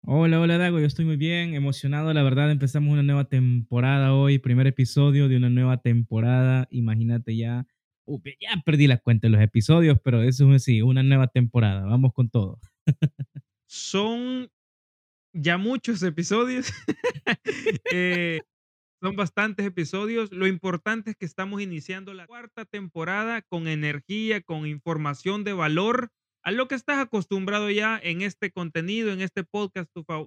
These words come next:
Speaker 2: tu pa-, tu favorito de finanzas. Así que vamos a seguir por la línea de la educación,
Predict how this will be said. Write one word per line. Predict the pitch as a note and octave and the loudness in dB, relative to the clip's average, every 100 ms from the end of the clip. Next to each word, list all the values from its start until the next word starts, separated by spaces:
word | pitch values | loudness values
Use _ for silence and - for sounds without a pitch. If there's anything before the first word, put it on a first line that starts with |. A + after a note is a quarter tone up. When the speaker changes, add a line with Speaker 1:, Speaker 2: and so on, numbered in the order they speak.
| - | -8
Speaker 2:
tu | D#3+ | -8
pa-, | F#3+ F3 - | -6 -10 -10
tu | |
favorito | D#3+ G3 E3+ E3+ C4+ - E3+ | -6 -4 -2 -2 -4 -6 -6
de | D3+ | -8
finanzas. | - D3 G#3 A3+ B3 A#3+ _ _ _ _ - | -10 -10 -8 -10 -18 -20 _ _ _ _ -2
Así | D#3 F#3 | -2 -2
que | - A3 F3 | 0 0 0
vamos | E3 F#3+ A3+ | -2 -2 -2
a | A#3 | -4
seguir | G3 G3 A3+ G#3+ | -4 -4 -6 -6
por | A3 | -4
la | G3 | -4
línea | F#3 A3 A3 A3 G3+ | -2 -4 -4 -4 -4
de | F#3+ | -4
la | F3 | -2
educación, | E3+ E3 D#3 C3+ G3+ A3 F#3+ C#3 | -2 -4 -6 -6 -4 -2 -4 -8